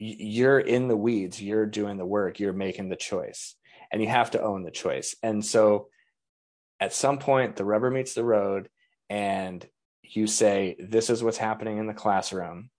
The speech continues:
And over time, those decisions get better and better. I, I, I really believe that, but, like,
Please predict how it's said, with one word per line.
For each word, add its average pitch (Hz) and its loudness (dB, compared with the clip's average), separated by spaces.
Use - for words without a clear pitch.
And 98 0
over 120 6
time, 143 2
those 117 4
decisions 113 -4
get 113 -2
better 117 6
and 101 0
better. 131 6
I, 90 4
I, 90 2
I 107 2
really 127 4
believe 90 -8
that, 101 0
but, 110 0
like, 101 -2